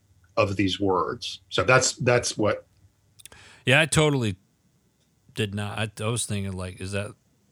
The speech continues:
Speaker 2: when you said hijacking of language, I was like, is that the same thing as, like, press one for English, two for Spanish?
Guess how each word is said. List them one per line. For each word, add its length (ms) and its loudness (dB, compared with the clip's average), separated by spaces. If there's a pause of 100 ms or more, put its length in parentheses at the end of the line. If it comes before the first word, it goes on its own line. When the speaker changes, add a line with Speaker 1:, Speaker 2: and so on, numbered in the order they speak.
Speaker 2:
when 160 -2
you 80 2
said 200 0
hijacking 920 0
of 220 -8
language, 520 -4
I 60 -8
was 160 -10
like, 240 -12 (340)
is 100 -10
that 40 -4
the 60 -10
same 260 0
thing 220 -2
as, 100 -4
like, 160 -4 (1040)
press 260 -4
one 200 -2
for 120 -6
English, 440 -6
two 160 -8
for 320 -12 (360)
Spanish? 520 -12